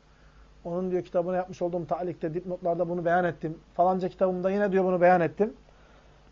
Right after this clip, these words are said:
Ondan sonra bunun diyor, senedinde diyor, Bazam sahibel kelbi. Bazam adında bir adam var. Bu adamın diyor, e, zayıf olduğunu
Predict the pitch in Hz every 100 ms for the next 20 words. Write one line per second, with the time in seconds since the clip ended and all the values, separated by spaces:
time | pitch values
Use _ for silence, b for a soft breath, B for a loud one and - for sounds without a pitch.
0 | - 170 175 156 160 165 214 214 _ -
1 | - - - - - - - - - -
2 | - 165 180 190 208 190 - 196 196 190
3 | 196 202 185 220 214 175 175 190 175 214
4 | 226 214 - - 202 170 180 185 - 190
5 | 156 143 175 196 190 185 214 185 175 175
6 | 180 196 190 175 196 214 214 - - -
7 | b b b - 220 196 196 196 190 185
8 | 196 196 - b b b 185 175 147 190
9 | 226 - 196 185 196 202